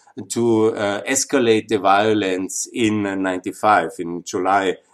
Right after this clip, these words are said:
when they committed the, um, the atrocities, especially General Ma-, Mladic, yeah? He is here to be named, and all this, uh, negative, uh, role which the U N peacekeepers had in these enclaves, it's called the protected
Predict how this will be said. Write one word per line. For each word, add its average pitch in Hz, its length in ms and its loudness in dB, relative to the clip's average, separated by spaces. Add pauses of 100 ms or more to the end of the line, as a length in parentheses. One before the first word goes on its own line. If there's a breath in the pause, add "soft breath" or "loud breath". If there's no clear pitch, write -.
when 95 200 -6
they 95 120 -2
committed 101 560 -4
the, 90 280 0 (400 soft breath)
um, 90 760 -6
the 92 160 -2
atrocities, 92 800 -6
especially 87 520 -8
General 90 500 -4
Ma-, 107 280 2
Mladic, 107 720 0
yeah? 85 180 -8 (380)
He 98 380 -4
is 95 140 -8
here 98 200 -2
to 95 120 -10
be 95 140 -4
named, 101 420 -2
and 98 160 -2
all 104 240 2
this, 101 420 -4
uh, 95 340 0
negative, 104 560 -2
uh, 104 160 -2
role 101 300 2
which 95 320 -4
the 95 100 0
U 104 180 -2
N 104 220 -4
peacekeepers 101 840 -6
had 107 200 -4 (420 soft breath)
in 101 340 -4
these 98 380 -4
enclaves, 92 760 -4
it's 92 160 -8
called 95 340 -4
the 92 80 -4
protected 98 580 -8